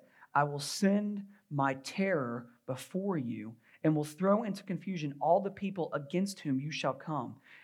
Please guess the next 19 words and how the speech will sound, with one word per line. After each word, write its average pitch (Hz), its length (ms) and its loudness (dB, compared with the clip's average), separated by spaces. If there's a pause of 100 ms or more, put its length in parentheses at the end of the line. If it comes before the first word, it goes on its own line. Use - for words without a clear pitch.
And 151 80 2
I 151 40 4
will 160 100 2
make 170 260 2
all 180 240 6
your 196 240 -2
enemies 151 420 0
turn 175 600 -6 (180)
their 147 140 2
backs 151 460 -2
to - 140 -14
you." 98 320 -16 (1800)
You 180 100 -6
see, 233 380 -2 (140)
the 185 80 4
very 233 240 4
fact 202 540 -6 (220)
that 151 160 2
Rahab 139 960 -2